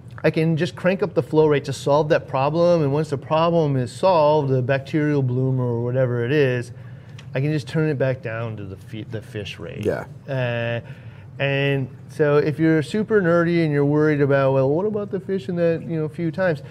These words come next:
Speaker 1: What's really gonna happen isn't that, like, all of a sudden, unless
Speaker 2: Fish
Speaker 1: you got
Speaker 2: are
Speaker 1: a
Speaker 2: gonna
Speaker 1: real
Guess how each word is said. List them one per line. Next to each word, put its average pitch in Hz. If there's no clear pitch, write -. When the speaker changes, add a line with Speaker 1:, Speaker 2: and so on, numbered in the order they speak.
Speaker 1:
What's -
really 311
gonna 220
happen 131
isn't 123
that, 123
like, 113
all 135
of 147
a 143
sudden, 120
unless 117
Speaker 2:
Fish 131
Speaker 1:
you 147
got 131
Speaker 2:
are -
Speaker 1:
a 127
Speaker 2:
gonna 131
Speaker 1:
real -